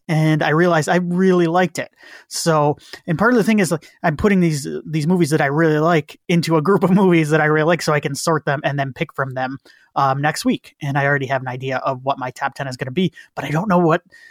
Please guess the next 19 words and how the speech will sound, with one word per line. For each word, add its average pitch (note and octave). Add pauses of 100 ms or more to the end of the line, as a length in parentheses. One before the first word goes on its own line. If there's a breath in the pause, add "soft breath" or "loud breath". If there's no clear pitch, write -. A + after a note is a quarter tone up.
(360 loud breath)
I D#3+
don't F3
know F#3+
what G3+
the E3+
bottom D3+
of C3
it C3+
is C3+
gonna C#3
be. B2+
So C#3
that'll D3+
be D#3
interesting C#3
to B2+
kinda C3
go C3+
through. C#3